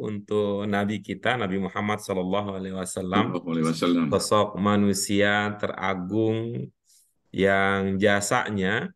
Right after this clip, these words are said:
Speaker 1: senantiasa kita rasakan keberadaannya dalam kehidupan kita,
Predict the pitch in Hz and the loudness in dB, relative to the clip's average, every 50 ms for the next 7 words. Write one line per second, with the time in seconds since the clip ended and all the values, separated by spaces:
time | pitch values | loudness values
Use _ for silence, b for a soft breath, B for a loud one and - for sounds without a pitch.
0 | _ _ _ _ _ _ _ _ - - - 101 101 101 101 98 92 98 104 101 | _ _ _ _ _ _ _ _ -18 -10 -4 -2 -2 0 0 -2 0 0 2 2
1 | 98 98 90 - - - 92 95 98 101 101 104 107 110 107 110 110 110 113 107 | 2 2 0 -4 -6 -4 -4 -2 -2 -2 -2 -4 -4 -4 -6 -6 -8 -6 -6 -4
2 | 92 110 104 107 107 110 - 127 123 - - 98 87 87 98 101 - - 98 95 | -2 -2 -2 -2 -2 -2 -4 -6 -6 -6 -6 -8 -8 -8 -10 -12 -4 -2 0 2
3 | 92 92 92 92 92 92 92 92 95 95 95 92 87 87 87 87 90 - - 95 | 2 2 2 0 0 -2 -4 -4 -4 -4 -4 -4 -4 -4 -4 -2 -2 -2 -2 -2
4 | 90 87 87 98 110 120 - - 90 87 87 87 87 - 95 90 90 90 90 - | -2 -2 -2 -2 -4 -2 -4 -4 -6 -4 -6 -8 -6 -6 -4 -2 -2 -2 -2 -2
5 | 90 87 85 - - 90 - - - 101 - - - | -2 -2 -4 -4 -6 -8 -6 -6 -4 -4 -4 -6 -8